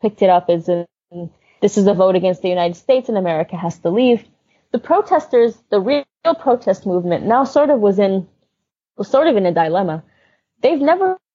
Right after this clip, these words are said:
been pro-American in that sense. They've never called for the U S to come and, you know, rescue them. It, it was not like in Hong Kong in a sense where you see American and British flags. You don't see any of that in Iraq.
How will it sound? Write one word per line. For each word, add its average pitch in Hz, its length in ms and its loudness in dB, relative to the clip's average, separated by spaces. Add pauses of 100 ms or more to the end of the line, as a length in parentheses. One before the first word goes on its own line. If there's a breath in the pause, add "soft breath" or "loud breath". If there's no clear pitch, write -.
(100)
been 277 200 0
pro-American 196 840 0
in 170 100 -6
that 165 220 -4
sense. 160 240 -6
They've 185 200 0
never 269 220 2
called 240 340 -2
for 226 80 0
the 190 120 -4
U 190 180 2
S 175 280 -2 (380)
to 196 80 -2
come 196 220 0
and, 170 180 0
you 175 60 -2
know, 165 120 -4
rescue 185 380 0
them. - 220 -6
It, - 220 -10 (220)
it 226 380 2
was 226 140 4
not 240 180 2
like 226 180 0
in 214 60 -2
Hong 196 240 -6
Kong 208 240 -2
in 196 80 -2
a 185 60 -4
sense 185 220 -8
where 185 100 -4
you 196 60 -4
see 202 160 -2
American 180 460 0
and 175 140 -2
British 180 240 0
flags. 180 400 2 (320)
You 208 80 -4
don't 285 160 0
see 269 80 0
any 269 200 2
of 202 80 0
that 170 160 2
in 170 100 -2
Iraq. 156 320 -2